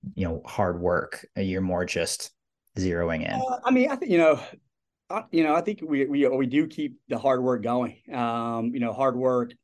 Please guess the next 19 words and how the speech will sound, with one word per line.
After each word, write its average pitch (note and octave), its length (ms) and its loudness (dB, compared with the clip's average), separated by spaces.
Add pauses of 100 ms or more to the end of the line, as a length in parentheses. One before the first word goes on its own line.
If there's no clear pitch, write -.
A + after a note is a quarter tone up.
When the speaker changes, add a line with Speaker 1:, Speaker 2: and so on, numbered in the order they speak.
(260)
Speaker 2:
works. B2+ 920 -6
I A#2 80 -10
think A#2+ 200 -4
that's, A#2 360 -4 (220)
um, G#2 640 -4 (680)
I C3+ 60 -12
think C3+ 200 -2
that B2 200 0
phrase B2+ 260 0
is G#2+ 140 -6
used B2 200 0
a A#2+ 40 0
lot A2+ 260 -2
by A2+ 200 0
Bob A2+ 260 0
Bowman. A2 380 -2 (160)
"Work B2 260 -2
works." A2+ 400 -4 (100)
Uh, A#2+ 420 0